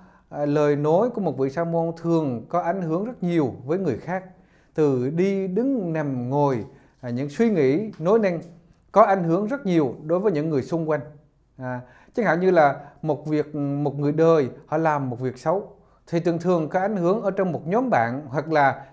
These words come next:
người ta xem chuyện đó cũng bình thường mà thôi. Nhưng mà đối với một người xuất gia, đối với một vị sa môn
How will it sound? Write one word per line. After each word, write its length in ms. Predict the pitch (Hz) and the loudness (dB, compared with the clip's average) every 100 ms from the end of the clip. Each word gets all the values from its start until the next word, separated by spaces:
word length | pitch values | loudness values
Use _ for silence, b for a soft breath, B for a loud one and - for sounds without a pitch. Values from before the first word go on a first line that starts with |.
| - | -4
người 80 | 147 | 2
ta 140 | 170 | 2
xem 440 | 170 214 208 202 190 | 2 2 2 0 -4
chuyện 160 | 131 | -4
đó 80 | 185 | -4
cũng 200 | 196 151 | -4 0
bình 180 | 175 135 | 0 2
thường 240 | 135 131 | 0 -2
mà 120 | 113 98 | -2 0
thôi. 220 | 170 185 180 - _ - | 0 0 -4 -20 _ -6
Nhưng 220 | 165 185 | -4 0
mà 240 | 160 120 B B B 165 | 2 2 B B B 2
đối 200 | 185 240 | 4 6
với 140 | 247 | 4
một 240 | 196 135 | 2 0
người 180 | 147 139 | 0 0
xuất 220 | 135 233 | -2 -4
gia, 220 | 214 165 143 - 160 | 2 2 0 -8 -2
đối 180 | 165 | 2
với 100 | 262 | 2
một 180 | 233 131 | 2 0
vị 140 | 131 139 | 0 0
sa 180 | 175 | 0
môn 280 | 175 170 170 | 2 2 2